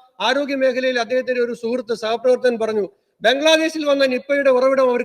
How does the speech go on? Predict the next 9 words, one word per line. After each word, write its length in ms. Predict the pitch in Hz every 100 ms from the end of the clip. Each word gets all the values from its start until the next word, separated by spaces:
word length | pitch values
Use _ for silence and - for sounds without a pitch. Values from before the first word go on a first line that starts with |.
| 240
കണ്ടെത്തി, 360 | 240 254 240 190 - _ _ _ -
പിന്നീട് 300 | 247 294 320 311
അത് 100 | 302 302 -
അവിടെ 160 | 240
വരുന്നില്ല. 420 | 254 240 285 269 208 - _ _ _ _ 233
കേരളത്തിൽ 440 | 285 311 311 311 277 277 277 233
കൃത്യമായി 520 | 226 302 302 302 302 262
എല്ലാ 160 | 285 294
വർഷവും 320 | 269 277 285